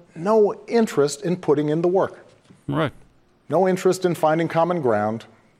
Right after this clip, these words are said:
Speaker 1: No interest in
Speaker 2: Mm-hmm.
Speaker 1: using the awesome power of his office to help anyone but himself and his
Speaker 2: <sighs>
Speaker 1: friends. No interest in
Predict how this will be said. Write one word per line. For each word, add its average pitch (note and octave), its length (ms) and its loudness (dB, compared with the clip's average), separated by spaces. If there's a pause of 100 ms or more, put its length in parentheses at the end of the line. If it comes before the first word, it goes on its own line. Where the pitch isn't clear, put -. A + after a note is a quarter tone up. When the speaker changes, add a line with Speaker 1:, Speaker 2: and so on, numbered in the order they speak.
(140)
Speaker 1:
No F#3+ 320 0
interest F#3+ 460 0
in A2+ 220 0 (140)
Speaker 2:
Mm-hmm. C3 160 0
Speaker 1:
using E3+ 440 0
the A2 160 -8 (400)
awesome E3+ 380 2
power D#3 300 2
of A#2+ 60 0
his A#2 140 0
office B2 560 0
to C3+ 80 -4
help D#3 200 0
anyone C3+ 480 0
but F#2+ 200 -8
himself B2 680 -2 (160)
and G#2+ 300 -2
his C3 120 0
Speaker 2:
<sighs> - 80 -6
Speaker 1:
friends. - 360 -6 (1700)
No G3+ 200 0
interest G3+ 440 0
in C#3+ 240 -4